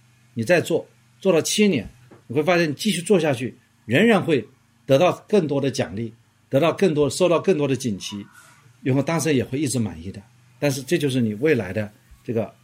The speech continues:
十几年、二十年就这样的生活。这个时候我要再跳到一个教授的这个队伍，这个教授考核什么呢？你能不能写 C 刊论文？你能不能出版好的专著？你能不能创造一些新的法学理论？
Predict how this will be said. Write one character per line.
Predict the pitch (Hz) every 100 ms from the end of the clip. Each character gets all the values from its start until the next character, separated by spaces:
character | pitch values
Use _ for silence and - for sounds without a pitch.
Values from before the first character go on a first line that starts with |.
| -
十 | - 113
几 | 127
年、 | 101 95
二 | 139
十 | 120
年 | 104 80
就 | -
这 | - 135
样 | 107
的 | 92
生 | 110 95
活。 | - - _ _ _ _
这 | 190
个 | 175
时 | 180
候 |
我 | 127
要 | 131
再 | 135 196
跳 | 147 - 175
到 | 139
一 | 127
个 | 120 113 - _ _ _
教 | - - 202
授 | 202
的 | 151
这 | 139
个 | 135
队 | 123 135
伍， | 95 - _ _
这 | -
个 |
教 | 185 254
授 | 214 208
考 | 127
核 | 101 117
什 | 120
么 | 98
呢？ | 95 - _ _ -
你 |
能 | 117 151
不 |
能 | 196
写 | 180 -
C | 101 175
刊 | 156 170
论 | 175
文？ | 113 98 127 _ _ _ _
你 | 120
能 | 120 170
不 | 202
能 | 165 160 - -
出 | -
版 | 180 120
好 | - 107
的 | 101
专 | 110 185 190
著？ | 190 - _ _ -
你 | 120
能 | 120 185
不 |
能 | 175 160
创 | - 175
造 | 147
一 | 127
些 | 147 143 -
新 | - - 190
的 | 160
法 | 107
学 | - 117
理 | 101
论？ | 95 113